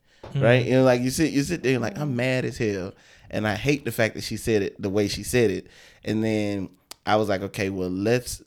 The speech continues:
Speaker 2: let's kind of look in," uh, she, 'cause she made two points. She made the point that black men cheat. And then she made the second point about the, the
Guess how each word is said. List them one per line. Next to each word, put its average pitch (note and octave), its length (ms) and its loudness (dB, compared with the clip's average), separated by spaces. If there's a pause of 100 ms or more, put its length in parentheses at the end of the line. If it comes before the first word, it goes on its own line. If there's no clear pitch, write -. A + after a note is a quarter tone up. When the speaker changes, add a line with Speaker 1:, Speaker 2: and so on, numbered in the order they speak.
(280)
Speaker 2:
let's B2 360 0
kind B2+ 400 2
of A2 320 -2
look A2 280 2 (600)
in," G#2 140 0 (100)
uh, G2 80 -4 (240)
she, - 240 0
'cause - 300 0
she D#3+ 60 0
made D3+ 220 2
two C#3 140 -2
points. - 440 -8 (440)
She A#2+ 140 -4
made C3+ 220 4
the C#3+ 60 -4
point C#3 260 0
that G#2 80 -2
black F#2+ 260 -2
men G2+ 200 -8
cheat. - 320 -16 (540)
And G#2+ 140 -2
then G#2+ 80 0
she G#2+ 140 -6
made G#2+ 260 0
the - 60 -12
second B2 420 -2
point F#2+ 260 -2
about F#2+ 640 -4
the, F#2+ 340 -2
the F2+ 220 -4